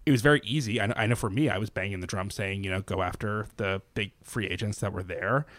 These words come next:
At the same time, being down here, and I'm curious what you both think, being down here and seeing this team, it helps me remember at least a little bit, like, oh, right, this team has an incredibly good outfield. This team has an incredibly good infield right now. This team has a really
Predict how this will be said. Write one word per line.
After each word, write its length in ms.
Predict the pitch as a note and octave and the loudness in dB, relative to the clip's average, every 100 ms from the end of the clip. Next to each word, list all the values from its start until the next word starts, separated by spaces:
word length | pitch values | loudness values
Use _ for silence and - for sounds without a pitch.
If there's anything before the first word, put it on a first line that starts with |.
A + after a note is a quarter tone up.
| - - - | -20 -20 -4
At 100 | C3+ | -4
the 80 | - | 0
same 160 | D3+ | 0
time, 160 | C#3+ D3+ | 2 0
being 380 | A2 C#3 D#3+ B2+ | 0 -2 -2 -4
down 300 | A2+ D#3 F#3+ | 0 2 2
here, 120 | A2+ | 0
and 80 | G#2 | -2
I'm 80 | G2 | -4
curious 380 | - B2+ B2 | -4 -4 -4
what 80 | - | -4
you 80 | A2 | 0
both 240 | A#2 G#2+ | 4 4
think, 300 | - G#3+ D#3+ - - - | 4 4 2 0 -20 0
being 160 | D3 D#3+ | 4 6
down 160 | C3+ | 4
here 160 | C#3 A#2+ | 2 0
and 100 | G#2+ | -2
seeing 360 | - - C#3 B2 | -4 0 2 2
this 160 | - | -2
team, 600 | - - G#3 B2 A#2 A#2 - - _ _ _ _ _ - | -6 -2 2 2 2 0 -4 -12 _ _ _ _ _ -6
it 140 | A#2 | 0
helps 340 | - D#3+ - | 2 2 0
me 280 | - A2+ A#3 | 0 6 6
remember 400 | B3+ G2 F2 F#2 | 6 4 0 0
at 80 | E2+ | -2
least 180 | G2 - | -4 -4
a 20 | |
little 180 | G2 G2+ | -4 -2
bit, 140 | B2 | -2
like, 160 | A#2 - | -2 -2
oh, 140 | G3+ D#3+ | 4 6
right, 360 | A#2 E3 - - | 6 2 0 -6
this 140 | D#3 | -6
team 140 | - D#3 | 0 4
has 320 | C3 B2 - _ | 4 0 -8 _
an 80 | C#3 | -2
incredibly 380 | A#2+ - C3 A#2 | -2 2 2 2
good 100 | G#2+ | 2
outfield. 400 | B2 B2 - - | 2 2 -4 -6
This 80 | A#2+ | -4
team 140 | B2 | -2
has 100 | A2+ | 0
an 80 | A2 | -2
incredibly 340 | G#2+ A#2+ A2+ | -2 -2 -2
good 120 | G#2+ | -2
infield 260 | A2 A#2 G#2 | -2 -2 -4
right 140 | C2+ | -4
now. 100 | - | -8
This 120 | - - | -8 -2
team 120 | A#2+ | -2
has 100 | G#2+ | -2
a 40 | |
really 500 | G#2+ A2+ A#2+ A#2+ A#2 | -4 -2 0 0 -2